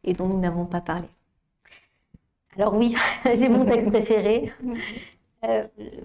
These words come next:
Speaker 2: c'est le roman de Thomas Hardy qui s'appelle Tess d'Uberville.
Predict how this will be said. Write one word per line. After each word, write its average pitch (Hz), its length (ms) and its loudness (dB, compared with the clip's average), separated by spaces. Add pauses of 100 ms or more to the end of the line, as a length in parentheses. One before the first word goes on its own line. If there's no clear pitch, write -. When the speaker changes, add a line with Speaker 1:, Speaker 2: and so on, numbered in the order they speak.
(1800)
Speaker 2:
c'est 214 80 2
le 220 100 4
roman 240 280 4
de 262 80 -2
Thomas 233 280 0
Hardy 202 320 -2
qui 233 100 -14
s'appelle 202 380 -2
Tess 220 260 0
d'Uberville. 208 600 0